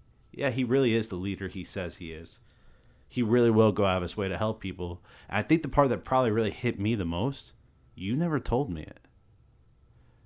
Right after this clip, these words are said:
You didn't do it to come on the show and talk about it. It even fit the, the episode we were doing that week. And you still chose not to say anything about it.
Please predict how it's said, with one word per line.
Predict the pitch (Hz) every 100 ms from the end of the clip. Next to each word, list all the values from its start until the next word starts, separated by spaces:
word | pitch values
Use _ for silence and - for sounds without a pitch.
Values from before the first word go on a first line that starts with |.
| _
You | 104 117
didn't | 156 127 90
do | - 143 139
it | 113 104 -
to | 120 104 98 92 -
come | - 117
on | 110 98
the | 90
show | - 101 98
and | 90 -
talk | - 123 123 90
about | 78 78 -
it. | - _ - -
It | 151
even | 156 175 156
fit | - - 190 -
the, | - - _
the | 131 127 -
episode | 147 131 127 110
we | 113
were | 92
doing | 117 143 87
that | 76 65
week. | 87 90 _ _ _ - - - _ _ _ _ -
And | 107
you | 92 107 -
still | - - 135 135 131
chose | 113 123 120 107 101
not | 104 107 -
to | 92
say | - 117 98 87 _ _ _ _ _ - -
anything | 92 85 - 87 82
about | 78 - - 82 92 80
it. | -